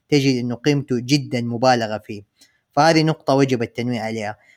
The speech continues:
وائل، خلينا نختم بخبر أخير، وهو إيرادات شركة أوبن إي آي.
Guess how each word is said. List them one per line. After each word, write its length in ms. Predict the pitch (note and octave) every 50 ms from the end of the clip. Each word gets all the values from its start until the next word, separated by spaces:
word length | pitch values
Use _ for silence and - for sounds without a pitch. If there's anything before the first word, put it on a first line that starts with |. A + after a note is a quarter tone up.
| _ _ _ -
وائل، 340 | F3+ G#3+ A3+ G#3 F#3+ D#3+
خلينا 340 | D3 - E3+ F#3+ A#3 A#3+ G3+
نختم 440 | F#3 G3+ G3+ - - - D#3 C3+ B2+
بخبر 500 | B2+ B2 - F3 F3+ D#3 D3 C3 G#2+ G#2+
أخير، 340 | A#2+ - - F3 F#3+ F#3 F3
وهو 280 | C#3+ C3 C3+ D#3 D#3
إيرادات 540 | C#3 A#2+ B2+ B2 B2 B2 B2 D3 D#3 D3 -
شركة 380 | - - D3+ C#3+ C3+ - C3 A#2 - -
أوبن 260 | C3+ - - C3+ A2+
إي 120 | G#2+ G#2+ G2+ E2+ E2+ F#2
آي. 80 | F#2